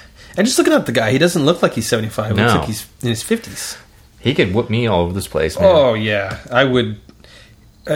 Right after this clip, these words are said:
Speaker 1: his arms just look insane.
Speaker 2: Yeah.
Speaker 1: Like, he's just got veins popping out everywhere.
Speaker 2: Crazy stuff.
Speaker 1: I'm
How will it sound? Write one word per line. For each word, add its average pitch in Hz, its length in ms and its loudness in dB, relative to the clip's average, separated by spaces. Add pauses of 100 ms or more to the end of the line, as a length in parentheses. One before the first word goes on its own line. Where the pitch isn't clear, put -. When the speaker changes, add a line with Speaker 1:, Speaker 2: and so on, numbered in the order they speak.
Speaker 1:
his 151 160 4
arms 127 360 4
just 117 200 -4
look - 280 -2
insane. 107 560 -4
Speaker 2:
Yeah. 92 380 -2
Speaker 1:
Like, 110 140 0
he's 123 180 -2
just 113 180 -4
got - 300 0 (160)
veins 120 400 2
popping 117 320 0
out 110 160 0
everywhere. 113 640 -2 (1400)
Speaker 2:
Crazy 113 280 2
stuff. 143 560 2
Speaker 1:
I'm 107 60 -12